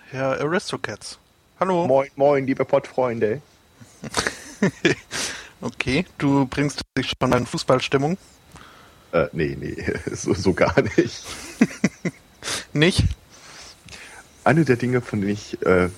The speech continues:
Speaker 2: auf die ich von den Nachbarn immer angesprochen werde, ist, ähm, ich, ich hab keine Gardinen in meiner Wohnung. Das ist für mich so der Inbegriff des Spießertums. Deswegen habe ich, wenn ich mal, äh, sonntags vormittags hier sitze und die Sonne reinscheint,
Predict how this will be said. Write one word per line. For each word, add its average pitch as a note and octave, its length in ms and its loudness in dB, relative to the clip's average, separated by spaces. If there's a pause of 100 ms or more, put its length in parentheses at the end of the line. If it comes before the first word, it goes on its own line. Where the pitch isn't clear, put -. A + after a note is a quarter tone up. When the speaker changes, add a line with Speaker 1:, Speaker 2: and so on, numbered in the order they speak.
(140)
Speaker 2:
auf G2 100 -4
die G#2+ 120 2
ich - 60 -6
von F#2+ 120 0
den E2+ 100 2
Nachbarn F#2+ 300 -2
immer E2+ 160 0
angesprochen E2 440 -4
werde, D2+ 200 2
ist, - 280 -2
ähm, D#2 360 -2 (1000)
ich, G3+ 120 0
ich - 120 -4
hab C3+ 120 0
keine B2 180 2
Gardinen F#2+ 340 2
in D#2+ 60 2
meiner D2 220 0
Wohnung. D2+ 280 0 (280)
Das - 160 -8
ist - 120 -2
für F#2 80 0
mich F#2+ 120 0
so F#2 80 4
der F2 100 6
Inbegriff G2 320 0
des - 140 -4
Spießertums. - 500 -4
Deswegen G#2 380 0
habe A2 160 2
ich, - 180 -4
wenn F#2 200 4
ich - 180 -4
mal, E2 640 4
äh, - 680 -18
sonntags F2+ 460 2
vormittags F2+ 320 0
hier E2+ 100 0
sitze F2 240 -2
und E2 60 2
die D2+ 60 -2
Sonne F2 220 4
reinscheint, E2+ 440 0